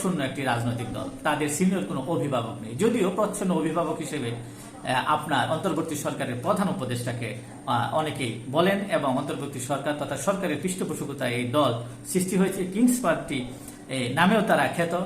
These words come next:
কিংবা এই অপবাদ তাদের ঘাড়ে আছে, কিন্তু তাদের রাজনৈতিক, আহ,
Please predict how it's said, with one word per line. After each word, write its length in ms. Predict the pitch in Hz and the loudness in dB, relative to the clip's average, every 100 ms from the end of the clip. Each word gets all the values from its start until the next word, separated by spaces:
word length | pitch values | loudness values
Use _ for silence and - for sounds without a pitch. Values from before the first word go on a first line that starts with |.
| - | -4
কিংবা 380 | 160 147 123 120 | -4 0 2 2
এই 180 | 143 123 | 0 0
অপবাদ 440 | 151 214 156 127 | 2 4 4 4
তাদের 220 | - 127 127 | 2 0 0
ঘাড়ে 180 | 123 120 | 0 0
আছে, 220 | 120 120 | 0 0
কিন্তু 280 | 254 190 160 | -2 -2 -2
তাদের 340 | 147 135 135 110 - - - | -2 -2 -2 -6 -8 -14 -4
রাজনৈতিক, 680 | 131 165 180 185 180 135 - - - - - | 2 2 2 0 0 -4 -6 -12 -16 -16 2
আহ, 300 | 127 107 | 4 4